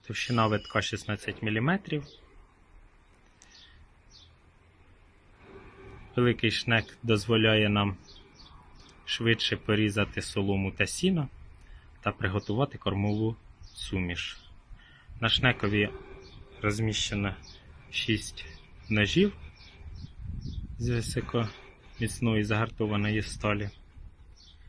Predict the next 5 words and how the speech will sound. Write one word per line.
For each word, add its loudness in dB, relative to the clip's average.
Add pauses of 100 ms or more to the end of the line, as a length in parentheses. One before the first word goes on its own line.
(880)
Видно, 4
що -2 (120)
під -2 (140)
кожним 2
ножем 0